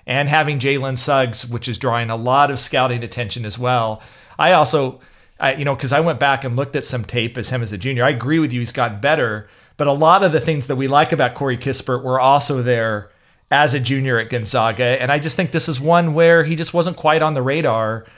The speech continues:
the way that sometimes you need to be, uh, to get drafted. So to the point of, well, if he was at fifty on your board, what did he do to jump to, jump to fifteen? I, I actually think that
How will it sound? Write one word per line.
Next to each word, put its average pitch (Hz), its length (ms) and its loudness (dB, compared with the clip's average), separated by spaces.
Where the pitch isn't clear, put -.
the 123 100 -4
way 135 220 2
that 135 160 -2
sometimes 131 480 -2
you 127 80 -4
need 123 240 -2
to 117 60 -4
be, 117 540 -4
uh, 120 240 0
to 117 120 -6
get 120 200 -4
drafted. 131 400 0
So 151 120 0
to 131 80 -4
the 117 80 -6
point 156 280 0
of, 117 100 -4
well, 131 100 0
if 123 80 -2
he 135 80 -2
was 123 160 -4
at 135 80 -4
fifty 180 420 -2
on 139 140 -2
your 123 120 -2
board, 123 540 -4
what 139 220 -2
did 143 120 -2
he 131 100 0
do 131 160 -2
to 123 80 0
jump 123 280 -2
to, 127 80 -6
jump 147 240 0
to 123 60 -4
fifteen? 175 460 -2
I, 143 140 -2
I 156 160 0
actually 170 300 0
think 147 280 -4
that 131 260 -2